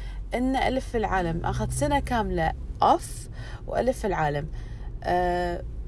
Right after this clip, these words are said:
فشنو الأشياء، الأفكار اللي تيجي لكم؟ عادي يصير أكثر من دريم فند. أنا الحين أبي بس واحد منكم. أبي حطوا في بالكم إن شنو الدريم فند اللي بالنسبة لكم، آه، شيء مهم إنه يتحقق، شيء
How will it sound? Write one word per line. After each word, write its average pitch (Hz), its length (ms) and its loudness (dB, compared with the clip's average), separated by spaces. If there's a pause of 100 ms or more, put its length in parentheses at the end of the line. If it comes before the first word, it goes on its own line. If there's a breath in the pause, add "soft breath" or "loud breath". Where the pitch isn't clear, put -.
(120)
فشنو - 840 2
الأشياء، 262 640 2
الأفكار 240 460 0
اللي 220 120 0
تيجي 214 240 -2
لكم؟ 196 360 -2 (400 loud breath)
عادي 262 280 6
يصير 277 300 0
أكثر 233 340 -2
من 208 280 -2
دريم 190 240 0
فند. 180 380 -2 (300)
أنا 262 160 2
الحين 254 260 -4
أبي 226 180 -4
بس 240 280 -2
واحد 156 340 0
منكم. 147 300 -6 (480 loud breath)
أبي 233 180 0
حطوا 247 300 0
في 220 120 0
بالكم 202 440 0 (360 loud breath)
إن 185 360 0
شنو 247 340 -4
الدريم 202 540 -2
فند 202 560 -2
اللي 180 240 -2
بالنسبة 180 440 -2
لكم، 196 400 -2 (380 loud breath)
آه، 165 320 0
شيء 214 260 2
مهم 208 340 0
إنه 190 160 2
يتحقق، 240 680 0
شيء 202 340 -2